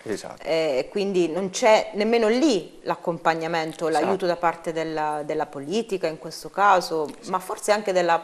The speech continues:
Speaker 2: della pastorale, quella, no, che, mm, si arroga questo diritto, no, di seguire le, le
Speaker 1: Esatto.
Speaker 2: famiglie, ma vengono
Speaker 1: Allora,
Speaker 2: abbandonate.
Speaker 1: quando noi parliamo di famiglia,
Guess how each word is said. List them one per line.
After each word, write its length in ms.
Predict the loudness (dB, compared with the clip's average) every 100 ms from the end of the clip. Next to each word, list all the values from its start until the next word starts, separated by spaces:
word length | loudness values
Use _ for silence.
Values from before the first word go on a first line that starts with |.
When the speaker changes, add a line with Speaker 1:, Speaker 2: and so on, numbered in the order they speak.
| -2
Speaker 2:
della 220 | -2 0
pastorale, 560 | 0 -2 0 0 2 0
quella, 260 | 0 0
no, 220 | 0 -6 -8
che, 340 | -6 -6 -6 -14
mm, 100 | -18 -18 -20 -20 -20 -20 -20 -20 -20 -18
si 140 | -6 -4
arroga 200 | 2 2
questo 260 | 0 -4
diritto, 500 | -4 -4 -6 -6 -8
no, 120 | -6 -6
di 100 | -6
seguire 360 | -6 -2 -2
le, 200 | -2 -4
le 100 | -2
Speaker 1:
Esatto. 240 | 0 0 -2
Speaker 2:
famiglie, 360 | -6 -6 -10 -10 -20 -14
ma 120 | -2 0
vengono 320 | 2 2 2
Speaker 1:
Allora, 180 | 2 -2
Speaker 2:
abbandonate. 520 | -2 -6 -6 -8 -16 _ -20
Speaker 1:
quando 280 | 2 4 6
noi 140 | 2 4
parliamo 540 | 4 4 2 0 -4
di 100 | -4
famiglia, 760 | -6 -6 -10 -12 -16 -16 -16